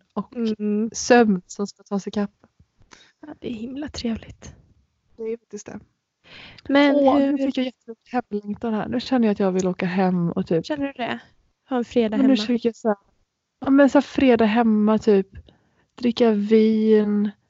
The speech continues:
Speaker 1: äta god mat, kanske gå ut,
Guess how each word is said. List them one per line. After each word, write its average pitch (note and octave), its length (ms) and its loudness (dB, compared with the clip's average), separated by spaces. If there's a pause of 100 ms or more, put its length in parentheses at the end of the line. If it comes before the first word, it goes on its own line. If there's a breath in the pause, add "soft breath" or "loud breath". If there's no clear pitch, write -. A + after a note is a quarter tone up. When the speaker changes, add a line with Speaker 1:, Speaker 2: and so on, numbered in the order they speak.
(280)
Speaker 1:
äta G#3+ 400 0
god G#3 240 4
mat, F#3 880 2 (300)
kanske A3 280 0
gå G#3 180 -2 (160)
ut, G#3 580 4